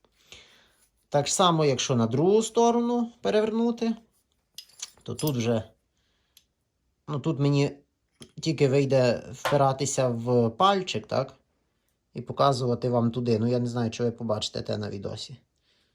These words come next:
Зверху про-, о, видно. Зверху просвіт,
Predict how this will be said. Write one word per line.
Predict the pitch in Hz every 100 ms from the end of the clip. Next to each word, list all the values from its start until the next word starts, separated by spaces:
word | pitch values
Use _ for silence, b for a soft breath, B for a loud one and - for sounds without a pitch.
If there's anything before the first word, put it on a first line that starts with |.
| _ _ _ _ _ _ _ _ -
Зверху | 120 147 170 143 139 139 - _ _ _ _ _ _ _ _ _ 180 214
про-, | 135 135 -
о, | - 135
видно. | 120 113 95 92 b -
Зверху | 131 156 127 131
просвіт, | 131 123 185 220 233